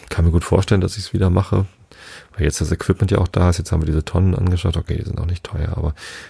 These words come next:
das Zelt und die Isomatten waren schon teuer, die wir uns da gekauft haben. Ähm, es wär schade, das jetzt nicht auch nochmal wieder zu benutzen. Also natürlich werden wir das wieder benutzen, aber ob's dann beim Kanuwandern sein wird, na, vielleicht sucht man sich beim nächsten Mal einfach andere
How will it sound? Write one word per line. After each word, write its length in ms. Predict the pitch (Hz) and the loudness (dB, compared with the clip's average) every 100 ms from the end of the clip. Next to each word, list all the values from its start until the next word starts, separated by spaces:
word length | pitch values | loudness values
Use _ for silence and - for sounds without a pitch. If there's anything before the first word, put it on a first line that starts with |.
| - | -4
das 200 | 82 - | -4 2
Zelt 300 | 87 95 95 | 4 6 4
und 140 | 78 | 2
die 320 | 82 80 - | 2 2 2
Isomatten 460 | 92 90 82 85 87 | 0 2 2 2 2
waren 180 | 82 82 | 2 2
schon 160 | 82 | 0
teuer, 300 | 78 87 90 | 0 2 2
die 120 | 85 92 | 2 -2
wir 40 | |
uns 140 | 90 | -4
da 80 | - | -6
gekauft 440 | - 87 92 85 92 | -8 -4 -4 -2 0
haben. 240 | 82 80 - _ _ _ _ _ _ _ - - | 0 0 -4 _ _ _ _ _ _ _ -20 -2
Ähm, 360 | - 78 78 76 - - - _ | 2 4 4 2 -4 -20 -20 _
es 80 | - | 0
wär 80 | 80 | 0
schade, 340 | - 76 76 | 2 2 4
das 180 | 78 - | 4 2
jetzt 160 | - - | -2 0
nicht 260 | 80 - | 0 0
auch 220 | - 78 - - - - | -4 -4 -8 -16 -12 -10
nochmal 240 | - 82 | -4 0
wieder 180 | 80 80 | 0 0
zu 140 | 92 | 0
benutzen. 500 | 85 82 - - 120 - | 2 2 2 0 0 0
Also 140 | 76 69 | -2 -2
natürlich 420 | - - 78 - | -2 -4 -4 -2
werden 140 | 78 | -2
wir 60 | 82 | -2
das 120 | - | 2
wieder 140 | 82 | 2
benutzen, 340 | 82 101 - 73 | 4 4 2 2
aber 140 | 78 - - - - - - | 2 0 -10 -12 -14 -16 -4
ob's 160 | 90 - | -4 0
dann 180 | 80 73 | 0 2
beim 160 | 78 | 2
Kanuwandern 580 | - 82 90 82 80 80 | 2 2 4 4 4 2
sein 280 | 76 78 78 | 2 2 4
wird, 280 | 80 - - _ _ - | 2 0 -14 _ _ 0
na, 140 | 120 | 2
vielleicht 360 | - 101 104 - - - - 85 | 2 2 0 -2 -14 -12 -6 -2
sucht 220 | 98 - | -2 -2
man 100 | 92 | -4
sich 140 | 90 | -2
beim 140 | - 87 | 0 2
nächsten 300 | 92 - 90 | 2 0 2
Mal 180 | 87 90 | 4 2
einfach 240 | 87 87 | 0 -2
andere 480 | 87 87 85 82 | 0 2 4 4